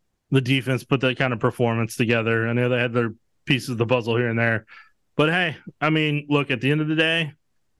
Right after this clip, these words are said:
maybe it's one of those things that the Chiefs at times needed that reality check, and we'll see how they bounce back from it, 'cause they, now they get to go play Tyre-, a very motivated Tyreek Hill in Germany, a very motivated offense that's gonna be like, "Wait,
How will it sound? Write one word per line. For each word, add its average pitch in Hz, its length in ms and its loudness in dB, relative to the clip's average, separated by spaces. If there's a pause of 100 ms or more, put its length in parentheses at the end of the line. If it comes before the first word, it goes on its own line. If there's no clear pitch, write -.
(120)
maybe 123 240 2
it's 131 140 -4
one 143 120 2
of 143 60 0
those 147 200 -2
things 143 340 0
that 123 180 0
the 131 100 -2
Chiefs 135 320 0
at 131 80 -4
times 147 560 -2
needed 127 360 0
that 139 180 0
reality 139 500 0
check, 151 320 -2 (520)
and 117 100 2
we'll 139 100 2
see 143 220 0
how 143 100 0
they 143 120 0
bounce 139 260 -2
back 147 260 0
from 117 220 -2
it, 123 160 -2
'cause 110 200 0
they, 120 380 0
now 139 300 0
they 131 140 -2
get 127 120 -2
to 135 60 -8
go 131 240 -2 (240)
play 135 180 2
Tyre-, 135 340 0
a 123 120 -2
very 143 240 0
motivated 135 640 -2 (360)
Tyreek 147 480 0
Hill 123 440 -2
in 123 160 0
Germany, 110 640 -2 (500)
a 120 80 0
very 156 240 2
motivated 151 540 0
offense 127 800 -2
that's 120 260 0
gonna 135 160 0
be 131 120 0
like, 120 160 0
"Wait, 120 360 -2